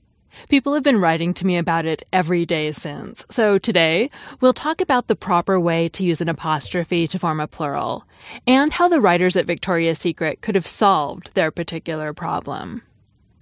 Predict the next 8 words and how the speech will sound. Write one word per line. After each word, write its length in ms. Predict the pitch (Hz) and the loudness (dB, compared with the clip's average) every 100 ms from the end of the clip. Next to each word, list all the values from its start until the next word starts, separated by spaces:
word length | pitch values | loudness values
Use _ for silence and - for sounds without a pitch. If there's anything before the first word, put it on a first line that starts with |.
| - - - | -20 -14 0
Here's 260 | 294 294 | 2 4
the 100 | 349 | 0
problem 520 | - 196 170 180 180 | -2 0 2 4 2
the 80 | 180 | 2
Victoria's 640 | 165 - - 175 175 175 175 | 0 -4 -4 0 0 0 0
Secret 340 | 175 - 160 | -2 -2 -2
writers 400 | 156 156 160 151 | -2 -2 -2 -4
faced. 640 | - 156 120 - - - | -4 -4 -4 -6 -6 -6